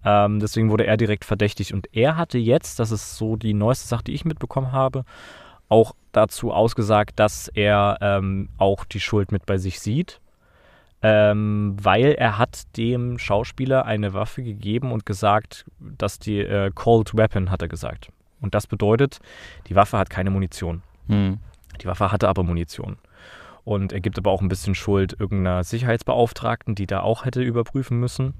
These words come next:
Speaker 1: Und jetzt natürlich die Frage, wie können überhaupt Muni-, wie kann da überhaupt Munition reinkommen? Äh, tatsächlich ist es wohl so gewesen, dass Leute von der Crew zuvor,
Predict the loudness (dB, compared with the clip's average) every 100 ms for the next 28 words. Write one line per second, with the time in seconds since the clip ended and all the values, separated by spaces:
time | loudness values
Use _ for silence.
0 | -16 -20 -20 _ -20 -20 -16 -2 2 2
1 | 2 0 0 2 2 2 0 0 2 2
2 | 2 0 2 2 0 -6 -4 -2 0 0
3 | -2 -4 0 0 0 -2 0 0 0 -2
4 | -2 0 2 0 0 0 0 0 -6 -18
5 | -18 -18 -18 -18 -2 4 6 4 2 2
6 | 0 2 2 4 2 2 -4 -4 0 2
7 | 4 2 2 2 0 0 -2 0 0 0
8 | -4 0 4 4 2 -2 0 0 0 2
9 | 4 2 -2 -6 -6 -2 2 4 6 4